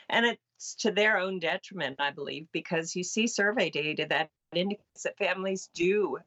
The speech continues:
view watching T V together as an important way to bond, as an, as a valued, as a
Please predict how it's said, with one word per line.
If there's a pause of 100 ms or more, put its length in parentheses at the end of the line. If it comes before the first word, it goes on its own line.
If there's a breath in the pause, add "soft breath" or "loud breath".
view
watching
T
V
together (100)
as
an
important
way
to
bond,
as
an, (100)
as
a
valued, (240)
as
a